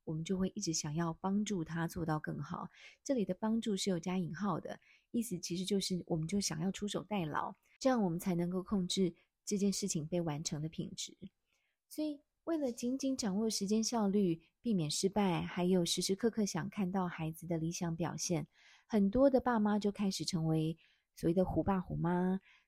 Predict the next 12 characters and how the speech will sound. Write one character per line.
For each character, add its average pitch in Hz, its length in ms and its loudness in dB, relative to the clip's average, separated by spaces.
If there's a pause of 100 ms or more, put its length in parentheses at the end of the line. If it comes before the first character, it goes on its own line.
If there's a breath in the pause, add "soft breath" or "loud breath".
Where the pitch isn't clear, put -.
直 - 140 -2
升 233 240 4
机 240 160 2
父 247 220 4
母 156 240 4
或 214 180 6
是 202 240 2
铲 175 260 2
雪 175 160 4
车 175 220 4
父 185 220 0
母。 208 240 -6